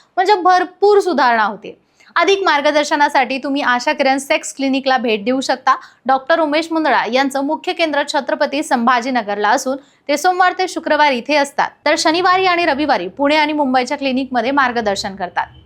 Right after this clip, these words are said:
तर मंडळी, लैंगिक समस्या म्हणजे लाज बाळगायचा विषय नाही, तर त्यावर उपयोग देखील कुठल्याही चमत्कारी गोळीसारखा मिळणार नाही, तर योग्य मार्गदर्शन आणि सवयीमध्ये आहे. हेच काम गेली चाळीस वर्ष डॉक्टर मुंदडा करतात. आशा किरण सेक्स क्लिनिक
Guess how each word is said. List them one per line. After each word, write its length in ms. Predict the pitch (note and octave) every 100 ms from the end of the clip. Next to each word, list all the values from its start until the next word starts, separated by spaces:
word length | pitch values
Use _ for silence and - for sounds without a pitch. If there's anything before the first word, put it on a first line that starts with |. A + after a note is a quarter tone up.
| -
तर 60 |
मंडळी, 440 | A3+ B3+ D#4+ F4 E4 - - -
लैंगिक 380 | D4+ F4 G4+ G4+
समस्या 420 | F4+ D#4 D#4+ E4+
म्हणजे 240 | D#4+ D4+ D#4+ D4
लाज 280 | C#4+ F4+ F#4
बाळगायचा 420 | E4+ E4 E4+ F4+
विषय 280 | D#4 D4 C#4+
नाही, 240 | B3+ F#3+ - -
तर 100 | A#3+
त्यावर 420 | A#3+ C4 B3 C4+ C#4+
उपयोग 460 | C4 - C#4+ F4 D#4
देखील 300 | C4 B3+ D4 C#4+
कुठल्याही 420 | A#3 - D4+ E4
चमत्कारी 560 | E4+ D4+ C#4+ D4 D#4+ E4
गोळीसारखा 520 | D#4+ D#4+ E4 D4 D#4
मिळणार 380 | D4+ D4+ D4 C#4+
नाही, 160 | C#4 D#4 _ _ _ -
तर 60 |
योग्य 360 | C#4 C#4 D4 G4
मार्गदर्शन 680 | G4 F4+ F4+ F4 F4 F4+ F4
आणि 220 | B3+ C4 D4
सवयीमध्ये 640 | C#4 C#4+ E4 C#4+ B3 A3+
आहे. 360 | D#3+ - - _ -
हेच 220 | G4 G4
काम 240 | F4+ E4 D#4+
गेली 240 | D4+ A#3
चाळीस 360 | A#3+ C4+ E4+ F4
वर्ष 240 | D4+ D4
डॉक्टर 380 | G#3 G#3+ C#4+ D#4+
मुंदडा 340 | D4+ C4 G#3+ G3
करतात. 400 | G3 F3+ F3+ - _ _ _
आशा 280 | C#4+ E4+ G4+
किरण 280 | G4+ E4+ F4
सेक्स 400 | E4+ F#4+ F4+ -
क्लिनिक 340 | G#3 F#3+ F3